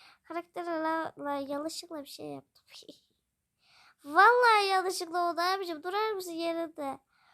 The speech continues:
Allah her şey çok şaşırdı arkadaşlar. Herkes çok şaşırdı. Neyse arkadaşlar, videomuz da bu kadar olsun.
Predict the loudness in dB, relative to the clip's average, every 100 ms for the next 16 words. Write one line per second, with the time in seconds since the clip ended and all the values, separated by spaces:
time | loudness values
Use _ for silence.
0 | _ _ -4 -2 0 0 2 2 2 0
1 | -2 -4 -6 -8 -12 -10 -12 -10 -10 -8
2 | -6 -6 -10 -12 -16 -16 -16 -18 _ _
3 | _ _ _ _ _ _ _ _ _ _
4 | _ -10 -6 -4 -4 -6 -4 -4 -4 -4
5 | -8 -8 -10 -12 _ _ _ _ _ _
6 | _ -20 _ _ _ _ _ _ _ _
7 | _ _ _ _ -20 -2 2 4 4 4
8 | 4 2 -4 -4 -4 -4 -4 -4 -2 -2
9 | -4 -4 -6 -4 -4 -4 -4 -6 -12